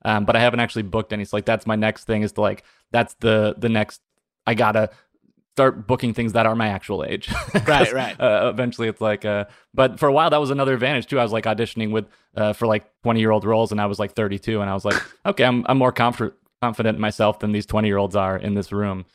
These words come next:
Speaker 1: Um,
Speaker 2: Right.
Speaker 1: and,
Speaker 2: And
Speaker 1: uh, and, and the improv thing they, they mentioned for sure. That's, like, a, a big thing of just, like, extending spots. And, and like you said, when you can actually identify the game of the commercial, there's a chance that the lines you're pitching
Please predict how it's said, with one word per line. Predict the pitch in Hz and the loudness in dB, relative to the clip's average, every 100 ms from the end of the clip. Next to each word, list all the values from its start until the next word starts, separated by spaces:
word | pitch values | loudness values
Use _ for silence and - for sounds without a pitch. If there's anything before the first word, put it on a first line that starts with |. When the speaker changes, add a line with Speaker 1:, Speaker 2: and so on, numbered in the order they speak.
| _ _ | _ _
Speaker 1:
Um, | 104 | -2
Speaker 2:
Right. | 104 101 92 _ _ _ | 0 0 -4 _ _ _
Speaker 1:
and, | 196 214 | 2 4
Speaker 2:
And | |
Speaker 1:
uh, | |
and, | - 147 | 4 4
and | 139 139 | 2 2
the | |
improv | 139 131 113 | 2 2 2
thing | 120 113 - | 0 -4 -4
they, | 113 | -4
they | 107 - 117 | -4 -4 -4
mentioned | 110 104 98 | -4 -4 -8
for | |
sure. | 98 - 101 95 | -6 -4 -2 -2
That's, | 95 104 - | -2 -2 0
like, | 104 | 0
a, | 104 104 | 2 2
a | - | 2
big | 104 107 | 0 0
thing | 104 | -2
of | 101 | -4
just, | 104 | -4
like, | 107 | -4
extending | 104 - 107 101 | -4 -4 -4 -4
spots. | 101 101 101 | -4 -2 -2
And, | 107 - _ - | -4 -10 _ -2
and | 127 | 2
like | 147 | 2
you | 160 | 2
said, | 147 117 | 0 0
when | 95 127 | 0 0
you | 123 | 0
can | 123 | 0
actually | 127 - 120 98 | 0 0 -6 -4
identify | 113 117 123 127 | 0 0 2 0
the | 113 | -2
game | 95 113 117 123 | -2 -2 0 -2
of | 98 120 113 104 | 0 0 -2 -8
the | 120 | -8
commercial, | 127 143 143 156 151 - _ _ | -2 0 0 0 -2 -4 _ _
there's | 160 | 0
a | 170 | 0
chance | - 156 151 | 0 -2 0
that | 127 - | -2 -2
the | 120 117 | -2 0
lines | 117 127 131 | 2 2 2
you're | 123 | 0
pitching | - 131 - 123 117 | 0 -2 -2 -2 -2